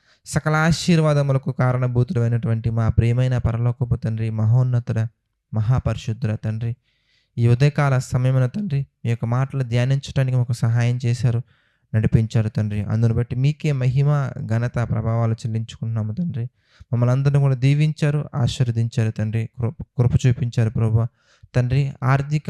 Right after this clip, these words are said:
ఆరోగ్య, మానసిక సమస్యల్లో కృంగిన ప్రతి ఒక్కరిని తండ్రి మీరు జ్ఞాపకం చేసుకోండి. ప్రతి ఒక్కరికి తండ్రి మీ కృప తోడుగా ఉంచి నడిపించండి, సహాయం చేయండి ప్రభువా.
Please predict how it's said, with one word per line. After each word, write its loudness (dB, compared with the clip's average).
ఆరోగ్య, 2
మానసిక -2
సమస్యల్లో -2
కృంగిన 2
ప్రతి 0
ఒక్కరిని 0
తండ్రి -2
మీరు -2
జ్ఞాపకం -2
చేసుకోండి. -2
ప్రతి 2
ఒక్కరికి 0
తండ్రి -2
మీ 0
కృప 0
తోడుగా 2
ఉంచి -6
నడిపించండి, -6
సహాయం -2
చేయండి -6
ప్రభువా. 0